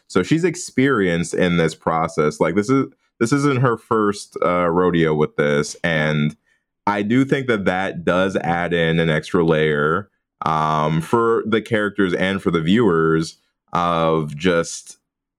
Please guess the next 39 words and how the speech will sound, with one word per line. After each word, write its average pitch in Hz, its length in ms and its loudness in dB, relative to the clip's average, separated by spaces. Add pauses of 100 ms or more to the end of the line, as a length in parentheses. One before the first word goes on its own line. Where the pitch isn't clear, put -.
(480)
you 117 200 2
want, 117 500 4
you 110 120 4
want 107 320 4
her 120 80 2
to 92 80 2
get 82 220 0
caught 82 460 -2 (280)
so 110 360 0
badly. 80 520 0
Like, 80 360 0
every 123 380 0
time 113 280 -2
she 104 120 -4
does 90 260 2
something, 85 260 0
you're 87 160 2
like, 80 300 0 (240)
"Okay, 107 280 0
look 117 280 2
at 123 80 -6
that 135 240 -2
clue. 113 480 0 (160)
Look 127 160 0
at, 160 160 -2 (100)
like, 123 400 -4
she 151 240 0
left, 151 340 0
she - 220 0
left 160 280 0
you 151 100 0
something 131 520 -2
there 113 300 2
that 98 160 2
will 95 80 2
help 104 240 0
you 92 100 4
realize 90 480 2
that 82 300 0